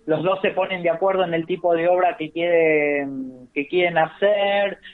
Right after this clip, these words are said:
y entonces, este, eligen alguna temática.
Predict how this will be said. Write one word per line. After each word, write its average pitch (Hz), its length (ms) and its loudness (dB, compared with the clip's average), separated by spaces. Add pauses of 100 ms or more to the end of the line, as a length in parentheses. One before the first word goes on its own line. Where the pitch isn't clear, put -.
y 151 120 -6
entonces, 175 460 0
este, 151 560 -2
eligen 175 380 0
alguna 175 420 0
temática. 143 1700 -2